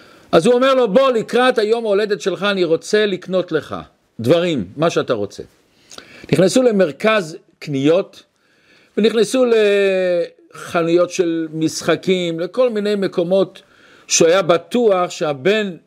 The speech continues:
משם יבחר משהו. ואז הם עוברים ליד חנות של מוצרי יודאיקה, ומסתכלים בחלון ראווה ורואים חנוכיה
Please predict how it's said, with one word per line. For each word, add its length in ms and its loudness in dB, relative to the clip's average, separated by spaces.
משם 640 -2
יבחר 420 -4
משהו. 400 -12
ואז 220 4
הם 80 2
עוברים 380 2
ליד 280 2
חנות 360 -4
של 160 -2
מוצרי 760 -2
יודאיקה, 760 -2
ומסתכלים 1200 0
בחלון 580 0
ראווה 560 2
ורואים 380 -6
חנוכיה 800 -2